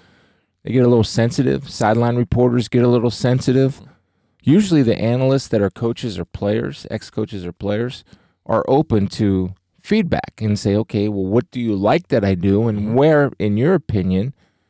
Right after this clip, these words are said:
Speaker 1: do you, do you think I can be better?" And I get feedback all the time, and I appreciate, one of the things that, that, uh,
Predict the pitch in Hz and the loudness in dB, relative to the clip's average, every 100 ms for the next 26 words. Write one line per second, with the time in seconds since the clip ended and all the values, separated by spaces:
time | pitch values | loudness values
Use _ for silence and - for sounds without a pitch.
0 | _ _ _ - 113 117 82 101 113 131 | _ _ _ -2 2 2 2 0 2 2
1 | 127 117 123 123 123 110 101 143 135 80 | 0 0 0 -2 -2 0 2 2 0 -2
2 | - 98 95 92 92 - 139 165 - 113 | -4 -2 0 0 -2 -4 -4 -4 0 0
3 | 95 107 - 107 92 92 - 139 190 104 | 2 0 0 0 0 -2 -2 0 2 0
4 | 104 123 _ _ _ _ - 120 127 151 | -2 -8 _ _ _ _ -4 0 2 2
5 | 175 123 110 185 160 147 127 101 104 101 | 2 2 2 2 0 -2 -4 -2 0 0
6 | - - 113 92 - - 104 98 78 | -4 -8 -4 -4 -6 -8 -6 -6 -8